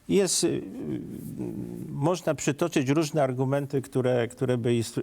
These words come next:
i-, ilustrowały, że to tak jest. No, na przykład, że kwestię wymiany żołnierzy w-, włączyli do komunikatu, no to jest,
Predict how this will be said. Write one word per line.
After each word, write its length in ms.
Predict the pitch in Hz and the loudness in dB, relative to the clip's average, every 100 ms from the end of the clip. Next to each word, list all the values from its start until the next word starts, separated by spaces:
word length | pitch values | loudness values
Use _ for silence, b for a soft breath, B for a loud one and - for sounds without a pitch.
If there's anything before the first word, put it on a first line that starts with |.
| - | -4
i-, 260 | 113 95 120 | -4 -2 0
ilustrowały, 640 | 120 123 - 117 127 117 | 0 0 0 2 2 2
że 120 | 107 | 0
to 140 | 107 117 | -2 -2
tak 300 | 117 104 101 | 0 -2 2
jest. 380 | 113 147 - B B B 123 | 2 2 -2 B B B -2
No, 60 | |
na 120 | 120 | -2
przykład, 420 | 117 - 127 120 107 | -2 -4 -2 0 0
że 140 | 110 | -4
kwestię 400 | - 123 - 117 | -2 -4 0 0
wymiany 460 | 110 117 120 120 104 | 2 2 2 0 0
żołnierzy 600 | 110 107 120 120 127 120 | 2 2 2 2 2 0
w-, 320 | 113 104 104 | 0 -4 -2
włączyli 500 | 110 113 110 127 120 | 0 0 0 0 0
do 100 | 113 | 0
komunikatu, 760 | 104 123 113 113 110 117 107 127 | 0 0 2 0 0 0 0 0
no 140 | 113 | 0
to 120 | 107 110 | 0 -2
jest, 160 | 107 | -2